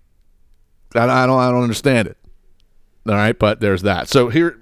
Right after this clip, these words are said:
all right, here we go. Get this list together. Now, this is in no particular order. This is things that are just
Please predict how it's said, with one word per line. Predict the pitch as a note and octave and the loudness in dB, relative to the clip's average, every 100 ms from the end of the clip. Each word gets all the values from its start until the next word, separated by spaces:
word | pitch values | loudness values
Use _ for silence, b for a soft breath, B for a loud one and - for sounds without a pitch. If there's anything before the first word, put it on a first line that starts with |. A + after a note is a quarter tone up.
| - | -8
all | A#2+ | -6
right, | F#2+ | -6
here | G2 | -8
we | G2 | -10
go. | A#1 - - B B B _ _ _ _ _ _ - - - _ - | -12 -16 -20 B B B _ _ _ _ _ _ -20 -20 -20 _ -12
Get | C3 A2+ | -4 -4
this | A3+ B2 | -2 0
list | A#2 | 0
together. | B2 A2+ A#2 | 2 2 2
Now, | A#2+ B2+ | 2 2
this | D3+ G#3+ | 2 0
is | B3+ | -2
in | A#3+ | 0
no | G3+ G3+ | 2 2
particular | E3+ - F3 D#3 B2+ - | 0 0 -2 2 2 4
order. | C#3+ C3 G#2+ | 2 4 2
This | A2 A3+ - | 2 2 2
is | B3+ | -6
things | - F3+ E3 E3 C3 | -4 -2 -2 -2 -2
that | C3 | 0
are | |
just | G#2+ A#2+ A2+ | 0 0 -2